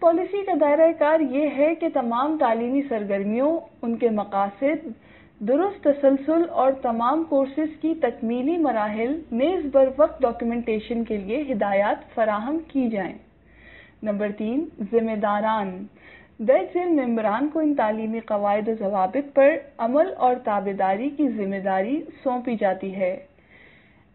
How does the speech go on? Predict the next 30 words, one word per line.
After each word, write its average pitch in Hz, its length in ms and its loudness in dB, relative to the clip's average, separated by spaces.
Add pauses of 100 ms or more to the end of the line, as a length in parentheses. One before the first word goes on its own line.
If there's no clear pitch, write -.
नई 277 260 2
सुबह 339 300 2
के 359 140 -4
तमाम 254 380 2
असातिज़ा 226 500 -2
इकराम, 208 500 -2 (180)
teachers, 247 460 2 (800)
administration 311 920 2
के 254 280 0
तमाम 208 460 2
लोग। 180 300 -6 (720)
Number 226 220 2
चार, 262 400 2
पॉलिसियाँ, 254 600 0
हिकमत 302 440 0 (200)
अमलियाँ। 196 440 -2 (480)
Number 226 320 0
एक, 254 300 -2 (100)
तमाम 302 380 2
teachers 294 580 4 (380)
अपने 285 380 0
हर 269 220 0
कोर्स 262 400 0
का 320 140 2
निसाब, 254 640 0
curriculum 233 680 0
तैयार 233 460 4
करके 269 460 0
इसके - 380 -4
आउटलाइंस 226 840 -2